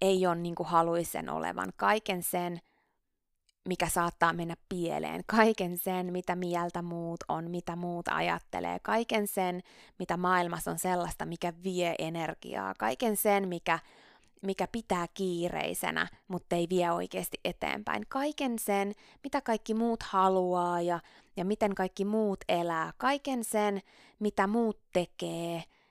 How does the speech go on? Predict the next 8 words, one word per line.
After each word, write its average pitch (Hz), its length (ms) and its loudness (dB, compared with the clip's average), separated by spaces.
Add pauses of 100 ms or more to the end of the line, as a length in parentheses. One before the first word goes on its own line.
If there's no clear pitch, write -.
(140)
mitä 202 220 2
muut 214 340 2
on 180 120 0
saavuttanut, 170 920 -2
millaista 202 440 0
elämää 190 480 0
muut 208 420 0
elää, 160 460 -6